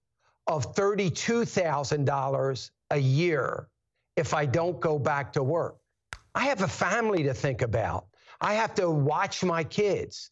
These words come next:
I don't, you know, I don't wanna pay that, go back to work, make less money,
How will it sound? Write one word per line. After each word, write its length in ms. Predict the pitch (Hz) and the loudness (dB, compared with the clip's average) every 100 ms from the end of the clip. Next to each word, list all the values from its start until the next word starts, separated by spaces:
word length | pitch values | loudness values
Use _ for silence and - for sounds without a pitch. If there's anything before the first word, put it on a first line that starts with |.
| _ _ - | _ _ -4
I 140 | 156 | -2
don't, 340 | 196 196 190 - | 0 0 -2 0
you 100 | 196 | 0
know, 120 | 165 | 2
I 120 | 160 | 0
don't 200 | 202 196 | 0 0
wanna 240 | 185 185 156 | 0 0 -2
pay 480 | - 180 185 196 180 | -2 0 2 2 2
that, 320 | 160 156 156 - _ | 2 0 -4 -18 _
go 160 | - 196 | -2 0
back 320 | 180 196 190 | 0 0 0
to 100 | 175 | 0
work, 340 | 151 196 185 156 | 0 0 -2 0
make 300 | 160 175 180 | 0 0 0
less 320 | 165 151 - | 0 0 0
money, 580 | 151 185 208 110 135 | 0 0 0 -2 -4